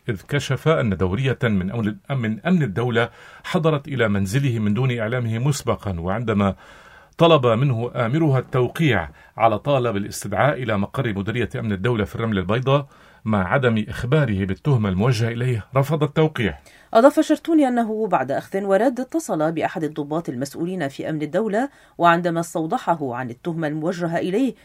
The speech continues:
Speaker 2: كان جوابه: "لا أعرف"، معتبراً أن الاستدعاء هو إفلاس سياسي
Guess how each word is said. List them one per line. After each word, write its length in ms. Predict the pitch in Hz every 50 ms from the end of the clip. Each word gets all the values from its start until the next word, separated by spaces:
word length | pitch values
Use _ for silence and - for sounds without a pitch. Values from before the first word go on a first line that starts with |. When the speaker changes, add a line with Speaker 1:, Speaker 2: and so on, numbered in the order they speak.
| _ _ _
Speaker 2:
كان 260 | - 302 277 240 220
جوابه: 600 | 180 185 165 185 226 226 196 208 196 214 220 - _ _ _ _ -
"لا 220 | 269 349 - -
أعرف"، 400 | 139 135 135 135 135 - - - _ _ _ _ -
معتبراً 420 | - 147 - 202 202 202 156 156 180
أن 240 | - - 170 156
الاستدعاء 640 | 135 147 151 - - 143 160 151 214 247 190 170 175 165
هو 160 | 156 151 143
إفلاس 520 | - 135 - - 135 151 214 220 - - -
سياسي 520 | - - 175 170 160 - - 302 233 151